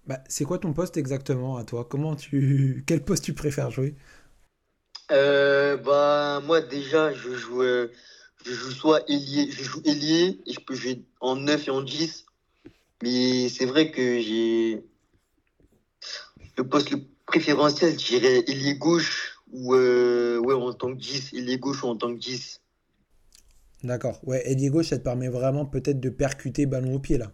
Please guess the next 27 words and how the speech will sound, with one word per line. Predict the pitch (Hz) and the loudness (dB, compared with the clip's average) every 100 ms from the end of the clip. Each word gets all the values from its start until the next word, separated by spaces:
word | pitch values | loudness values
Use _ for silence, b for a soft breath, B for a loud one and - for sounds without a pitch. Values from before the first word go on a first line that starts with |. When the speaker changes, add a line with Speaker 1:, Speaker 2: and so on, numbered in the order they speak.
| _ - _ _ - | _ -20 _ _ -4
Speaker 2:
C'est | 127 | 2
ça, | 156 143 | 4 4
je | |
peux | - 131 | 2 0
percuter, | 139 135 - 135 156 147 | 2 0 -2 2 6 6
rentrer | 135 135 143 | 6 2 0
sur | - 139 | 0 -4
mon | 135 127 | -4 -4
pied | 131 131 | -2 -2
fort | - 127 | -2 -2
pour, | 123 117 | -2 6
euh, | 123 120 120 117 B B | 6 6 4 0 B B
tirer. | - 131 127 135 139 135 131 135 - _ _ _ _ - | -6 0 2 2 2 2 0 -4 -12 _ _ _ _ -10
Dix, | - 143 | -6 -6
je | - | -2
peux | 127 | -2
me | 110 | 0
promener, | 131 127 131 131 131 | -2 -2 0 2 6
euh, | 127 123 120 120 - b b b b b b b b - | 6 6 0 -4 -10 b b b b b b b b -12
plutôt, | 131 131 139 131 | -8 -4 2 6
euh, | 127 | 6
dans | 120 123 | 6 4
les | 120 123 | 4 0
zones | 117 127 127 | 0 2 2
et | 127 | -2
tout, | - 127 120 120 | -4 -8 -8 0
ouais. | 117 113 | 2 2